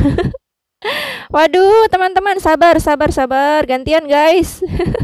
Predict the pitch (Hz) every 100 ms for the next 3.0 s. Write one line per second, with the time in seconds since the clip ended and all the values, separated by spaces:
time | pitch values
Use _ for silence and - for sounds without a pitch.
0 | - _ _ _ _ _ _ - - 480
1 | 349 - 285 294 285 240 240 233 294 339
2 | 349 302 294 302 349 381 - _ _ -